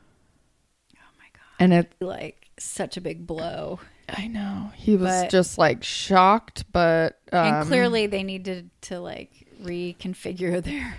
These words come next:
Speaker 2: Well, uh, this had never happened. It was like they couldn't even find a case that was, like, similar to this at that
Speaker 1: Mm-hmm.
Speaker 2: time. It was just such a unique, I mean, it sounds like it's from a movie 'cause it sounds
Speaker 1: Yeah.
Speaker 2: so fake that a stranger would call and, like, lure them
Speaker 1: Yeah,
Speaker 2: in
Speaker 1: the whole
Speaker 2: and
Speaker 1: thing is just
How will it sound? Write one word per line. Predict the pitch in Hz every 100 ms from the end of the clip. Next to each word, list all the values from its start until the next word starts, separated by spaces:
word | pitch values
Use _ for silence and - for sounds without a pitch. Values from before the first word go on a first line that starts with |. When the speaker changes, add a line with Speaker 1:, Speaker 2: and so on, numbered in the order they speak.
| -
Speaker 2:
Well, | 214 247 214 190 -
uh, | 214
this | 190 254 349
had | 247
never | 226 220 220 226
happened. | 226 214 226 226
It | 214
was | 190 190
like | 180 185
they | 185 185
couldn't | 175 240 233
even | 226 190 -
find | - 202 196
a |
case | - 196 175
that | 170
was, | 170
like, | 165 -
similar | - 208 226 220 214
to | 220
this | 208 208
at | 214
that | 214 208
Speaker 1:
Mm-hmm. | 262
Speaker 2:
time. | 202 202 196 196 190 190 185 - - _ _
It | - 208
was | 190 185 -
just | 196 180 -
such | 214 -
a | 214
unique, | 196 190 185 180 190 -
I | - 196
mean, | 202 190
it | 190 -
sounds | 233 233
like | 240 202
it's | -
from | - 190 170
a |
movie | 170 180 208 247 202 165 165
'cause | -
it | 180
sounds | - 196
Speaker 1:
Yeah. | 202 185 185 180
Speaker 2:
so |
fake | 208 180 -
that | 170
a | 170 165
stranger | - - 180 175 185
would | 160
call | - - 170 165 151 143 -
and, | 170 170
like, | 151 143
lure | 185 180 190 180 180
them | 175 170
Speaker 1:
Yeah, | 214
Speaker 2:
in | 214
Speaker 1:
the | 156
whole | 254
Speaker 2:
and | -
Speaker 1:
thing | 220 190
is | 175 170
just | - 165 -